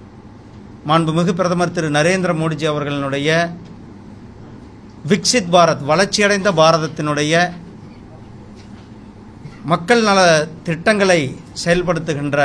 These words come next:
அந்த திட்டங்களுக்கு அங்கீகரிக்கின்ற விதமாக டெல்லியில ஒரு மிகப்பெரிய ஒரு வரலாற்று சிறப்புமிக்க வெற்றியை பெற்றிருக்கிறோம்.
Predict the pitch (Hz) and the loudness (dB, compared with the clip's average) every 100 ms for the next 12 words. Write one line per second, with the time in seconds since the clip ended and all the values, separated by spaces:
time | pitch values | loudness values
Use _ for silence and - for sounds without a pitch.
0 | 135 - 135 139 135 156 139 190 180 165 | 2 -2 -6 -6 -6 -8 -4 -2 0 0
1 | 170 147 139 151 170 165 151 156 139 127 | -2 -4 -2 -2 0 0 -2 -6 -4 -4
2 | 127 131 127 117 151 160 - - - - | -2 -2 -2 0 -2 -2 -10 -20 -20 -20
3 | - - - - - - - - - - | -20 -20 -20 -20 -20 -20 -20 -20 -20 -18
4 | - 120 170 185 190 175 190 160 156 143 | -8 0 2 4 6 6 2 0 -2 0
5 | 147 196 208 202 240 214 175 151 139 135 | -2 -2 0 2 4 4 2 2 -2 -4
6 | 139 160 170 170 147 143 131 151 151 175 | -2 2 2 2 -8 -8 -8 -8 -4 -4
7 | 147 127 147 156 175 175 - 143 127 131 | -4 -4 -2 -2 -2 -6 -10 -8 -6 -6
8 | 127 147 | -4 -6